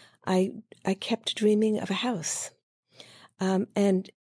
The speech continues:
it was about the time that I moved into my home. I had two small kids, and I would dream of this house. It was always the same house.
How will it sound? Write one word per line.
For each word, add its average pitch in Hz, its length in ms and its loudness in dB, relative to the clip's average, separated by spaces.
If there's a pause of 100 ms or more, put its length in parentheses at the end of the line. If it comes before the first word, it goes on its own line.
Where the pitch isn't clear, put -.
(200)
it - 180 0
was 202 140 4
about 220 260 4
the 233 80 0
time 214 360 2
that 202 120 4
I 196 140 4
moved 190 320 2
into 185 260 -2
my 185 140 0
home. 185 340 -2
I 185 60 -2
had 185 180 -4
two 190 160 -4
small 180 340 -4
kids, 180 520 -8 (580)
and 190 400 2 (100)
I 190 140 0
would 190 140 0
dream 220 320 4
of 214 100 2
this 202 220 -2
house. 196 640 -4 (180)
It - 100 -10
was 190 120 2
always 226 240 4
the 262 80 -8
same 208 260 -2
house. 185 540 -6